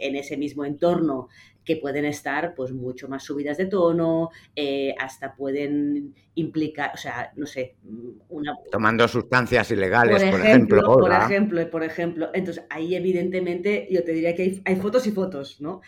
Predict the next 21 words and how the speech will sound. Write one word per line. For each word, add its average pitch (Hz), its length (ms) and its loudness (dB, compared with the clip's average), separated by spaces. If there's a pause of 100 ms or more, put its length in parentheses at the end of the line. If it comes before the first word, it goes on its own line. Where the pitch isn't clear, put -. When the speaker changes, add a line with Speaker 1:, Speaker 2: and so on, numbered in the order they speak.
(260)
Speaker 1:
Y 190 160 0
eso, 196 380 -2 (120)
y, 190 220 -2
y 180 60 -2
vuelvo 180 260 -2
a 262 60 -4
lo 226 80 -4
que 165 100 -6
decía 123 420 -10
antes, 165 380 -6
es 143 80 -20
decir, 156 320 -8 (320)
eh, 156 160 -6
tú 160 80 -6
no 180 100 -4
sabes 185 480 -6
esa 170 320 -10
publicación 165 520 -8
que 156 60 -14
estás - 200 -20
haciendo, 147 560 -10